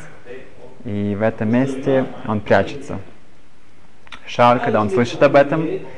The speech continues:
он набирает армию, составляющую три тысячи человек, и он направляется, чтобы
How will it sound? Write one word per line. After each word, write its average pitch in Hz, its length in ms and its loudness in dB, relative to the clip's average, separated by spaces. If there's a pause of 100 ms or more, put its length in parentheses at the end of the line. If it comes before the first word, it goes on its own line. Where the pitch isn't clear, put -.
(280)
он 110 300 2 (420)
набирает 117 560 8 (720)
армию, 113 600 6 (600)
составляющую 104 540 2
три 113 140 4
тысячи 113 380 0
человек, 113 540 8 (840)
и 123 120 6
он 123 80 10
направляется, 123 1000 8 (180)
чтобы 104 500 2